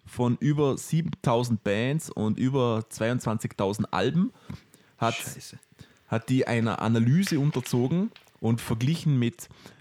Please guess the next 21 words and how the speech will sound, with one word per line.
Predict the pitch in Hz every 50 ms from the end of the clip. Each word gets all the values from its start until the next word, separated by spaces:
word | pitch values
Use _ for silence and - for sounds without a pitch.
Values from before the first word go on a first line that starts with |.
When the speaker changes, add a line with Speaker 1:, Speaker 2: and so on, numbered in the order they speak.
| _ _
Speaker 1:
mit | - 110 113 107 - - - - -
dem | 110 110 113 107
sogenannten | 113 117 120 123 120 110 104 101 - - - 95
Brown | - - 95 92 107 135 156 147
Corpus. | - - 107 95 113 - - 127 123 -
Das | - 107 - -
sind | - 113 110 107 107 101 - - - - - - - _
Wörter | - 98 101 101 117 - - 120 110 80
aus | 80 101 101 98 -
englischer | - 110 110 117 - - 107
Literatur | 101 104 - - 101 98 - - 113 110 120 127 107
als, | 98 95 98 95 - -
als, | 62 73 90 95 98 - - - - - - -
ähm, | 92 98 95 92 85 87 85 - - - _ _ _ _ _ _ _ _ _ _ _ _ _ _ - - - - - _
als | 98 101 -
Cross-Reference | - - 113 127 139 - - 123 123 123 - 127 127 127 127 -
quasi. | - - 107 101 120 - 160 185 226 - - - - - - - - -
Und | - 107 117 117
hat | 123 135 151 - - -
dann | 139 131 113
herausgefunden, | - 120 117 107 107 139 - - 143 127 - 139 - - 120 120 127 110